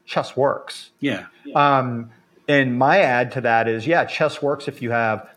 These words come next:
Speaker 1: the right pieces and you have the right
Speaker 2: <laughs>
Speaker 1: board
Speaker 2: You know
Speaker 1: set
Speaker 2: how to
Speaker 1: up
Speaker 2: play,
Speaker 1: and you have,
Speaker 2: yeah.
Speaker 1: and everybody's playing by the same rules. Uh, chess works, but just because you have, you know, a board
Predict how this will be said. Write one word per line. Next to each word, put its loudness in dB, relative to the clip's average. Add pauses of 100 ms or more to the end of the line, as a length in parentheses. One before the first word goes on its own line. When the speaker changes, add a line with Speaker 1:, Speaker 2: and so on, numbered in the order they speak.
Speaker 1:
the -8
right -4
pieces -6
and -8
you -4
have -4
the -6
right -2 (100)
Speaker 2:
<laughs> -8
Speaker 1:
board 4
Speaker 2:
You 2
know 0
Speaker 1:
set 2
Speaker 2:
how 2
to -2
Speaker 1:
up -12
Speaker 2:
play, -2
Speaker 1:
and -2
you -2
have, 2
Speaker 2:
yeah. -6
Speaker 1:
and 0
everybody's 2
playing 2
by 2
the -2
same -2
rules. 0 (360)
Uh, 4
chess 0
works, 0 (420)
but 4
just 0
because 0
you -2
have, 2 (400)
you -2
know, 0 (560)
a -4
board 4